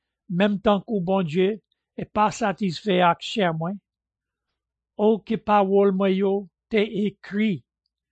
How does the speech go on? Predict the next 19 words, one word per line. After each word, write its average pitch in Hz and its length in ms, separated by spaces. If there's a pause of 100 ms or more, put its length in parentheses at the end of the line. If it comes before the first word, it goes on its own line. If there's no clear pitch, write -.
(380)
o 208 200
ki 208 240
yo 208 100
te 208 220 (160)
enskri 208 600
nan 202 180
yon 202 240
liv, 233 240 (1040)
ke 214 360
avèk 185 440 (140)
pwent 233 280 (120)
plim 233 420 (200)
ak - 320
plon, 233 360 (680)
yo 196 140
grave 180 560
sou 220 240 (140)
wòch 202 280
la, 165 200